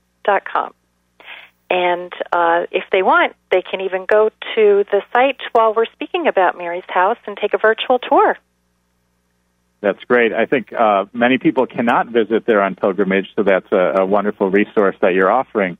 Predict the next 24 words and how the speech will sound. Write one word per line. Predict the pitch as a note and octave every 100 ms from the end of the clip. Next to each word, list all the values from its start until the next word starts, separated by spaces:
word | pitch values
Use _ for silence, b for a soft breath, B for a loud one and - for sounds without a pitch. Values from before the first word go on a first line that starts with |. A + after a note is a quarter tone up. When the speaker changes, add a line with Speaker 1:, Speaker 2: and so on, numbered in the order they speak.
| _ _ _ _
Speaker 2:
And, | - B2+ A#2+
uh, | A#2 A#2 A2 A2 C#3+
Aaron, | D#3
the | D3
last | C#3+ A3 -
time | G#3
I | C#3+ -
saw | E3+
you, | G#3+ E3+ C#3+
it | B2+
was | A#2+
at | D3+ A#2
the | C#3
Marian | A#2 B2 B2+ A#2+
Conference | - B2+ A#2+ B2+ C3+
in | A2+
Columbus, | - B2 B2 A#2 -
Ohio, | G#3+ - C3+ D3+ B2
where | A2+
we | A2
were | A2+
both | G#2 A#2+ A2+ -
presenting, | A#2 G2+ E3 F#3 A#2+ G#2+ G#2+
and | A2+ A2 G#2